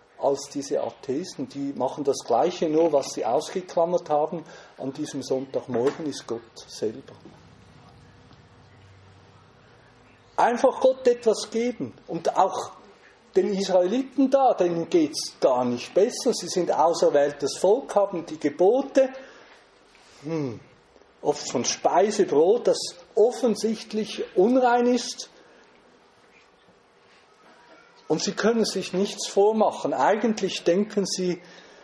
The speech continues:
„Ja, Gott nimmt das nicht so genau.“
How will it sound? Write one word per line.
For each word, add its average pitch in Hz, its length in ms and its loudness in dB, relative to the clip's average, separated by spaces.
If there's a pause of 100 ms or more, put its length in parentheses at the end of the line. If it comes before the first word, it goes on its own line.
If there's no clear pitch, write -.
(300)
„Ja, 117 320 0 (220)
Gott 139 260 0
nimmt 143 320 -6
das 139 140 0
nicht 196 300 -4
so 214 140 4
genau.“ 165 640 2